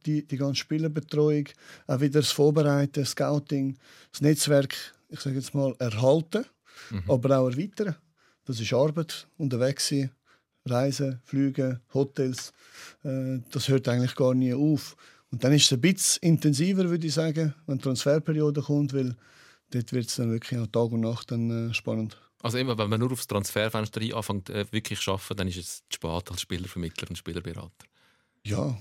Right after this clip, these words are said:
Speaker 1: also ich denke, die ganze Vorbereitung spielt, äh, eine ganz wichtige Rolle, ja.
Speaker 2: Ähm, die, die Liste der Spieler, die du betreust, die bei dir unter Vertrag sind, die ist sehr, sehr lang. Ähm, äh, ich sag mal z-, zwei, drei Namen: Jim City in Bergamo,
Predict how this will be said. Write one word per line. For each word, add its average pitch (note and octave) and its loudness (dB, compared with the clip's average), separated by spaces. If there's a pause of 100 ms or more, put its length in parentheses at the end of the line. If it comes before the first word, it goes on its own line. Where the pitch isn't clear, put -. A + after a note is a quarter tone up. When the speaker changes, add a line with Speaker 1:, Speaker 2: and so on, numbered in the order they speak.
Speaker 1:
also A#2 -6
ich - -8
denke, A#2 -2
die A#2+ -2
ganze A#2+ -2
Vorbereitung B2+ -2
spielt, A#2 -6
äh, A#2 -2
eine A2 -6
ganz A#2+ -4
wichtige B2 -6
Rolle, A#2+ -8
ja. A2 -8 (680)
Speaker 2:
Ähm, A#2 2
die, B2 -12 (120)
die B2+ 0
Liste D3 0
der A#2 -2
Spieler, C#3 0
die A#2 -2
du A#2 -4
betreust, A2+ 0
die A2+ -2
bei G#2 -4
dir A2 -2
unter G2+ 0
Vertrag G#2 -4
sind, G#2 -2
die G2+ -6
ist - -6
sehr, G2+ 0
sehr F#2 -2
lang. D#2+ -6 (460)
Ähm, F2 -4
äh, F2+ -8
ich - -12
sag G2+ -2
mal G2 -2
z-, - -12 (160)
zwei, G#2 -2
drei G2+ -2
Namen: G2+ 0
Jim A2 0
City A2 -2
in G#2 -6
Bergamo, G2+ 0